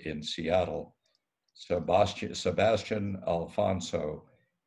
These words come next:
president of his class, great athlete, great guys at Stanford now. And we had him sit on, on this. And then when it was, when we had gotten through our deliberations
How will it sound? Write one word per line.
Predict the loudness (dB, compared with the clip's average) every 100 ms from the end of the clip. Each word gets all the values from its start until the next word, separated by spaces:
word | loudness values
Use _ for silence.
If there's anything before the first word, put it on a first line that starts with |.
| _
president | 2 2 2 0
of | 0
his | -4
class, | -2 4 6 6 4 0 -4 -10 -8
great | 0 2 2
athlete, | 2 0 -2 -2 -2 -2
great | -2 -2 0
guys | 0 2 0 -4
at | -10
Stanford | -2 0 2 0 -4 -4
now. | -4 -4 -8 -12 _ _ _ _ -6
And | -4
we | -2
had | -2 0
him | -2
sit | 0 0 4
on, | 4
on | 2 2
this. | 0 0 -2
And | -2 0
then | 0
when | 0
it | 0
was, | 0 -2 -2
when | -6 -4 -2
we | -2
had | -2 -4 -2
gotten | -2 -2
through | -8 -4 0
our | 2
deliberations | 2 0 0 0 -2 -2 -4 -4 -4